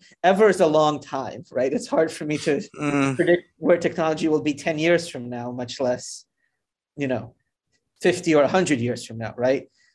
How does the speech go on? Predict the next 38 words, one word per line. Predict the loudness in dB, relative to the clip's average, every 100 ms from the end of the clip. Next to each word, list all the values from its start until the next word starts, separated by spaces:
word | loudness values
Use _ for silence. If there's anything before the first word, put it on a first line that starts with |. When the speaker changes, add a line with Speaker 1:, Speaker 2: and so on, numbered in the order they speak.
| _ _
Speaker 1:
You | -8
know, | -8 _ 2
thirty | 4 6
years | 4 4
ago, | 2
Google | 4 4 4
did | 0
not | -2
exist, | -2 0 -2 -2 -6
right? | -4
I | -2 -2
can't | -2 -2
Speaker 2:
<laughs> |
Speaker 1:
imagine | 0 2 2
living | 0 0 0
my | 2
life | 2 0
without | -2 -2
it, | -2 -4 -2
right? | -2 0 -4 -6 -8 0
Um, | 0 0 -4 -12 -18 -20 _ _
I | 0
do | 2 2 2
think | 2 0
it's | -2
gonna, | -2 -4 0
like, | 0 2
we | 4
are | 4 4
at | 2 0 -2
the |
precipice | -4 -4 -4 -4 -2 -4 -4
of | -6
making | -4 -6 -8
substantial | -10 -10 -8 -6 -6 -2 -2
breakthroughs, | 0 -2 -2 -8 -10 -8 -6
though, | -6 -4 -6 -12 _ _ _ -6
and, | -4 -4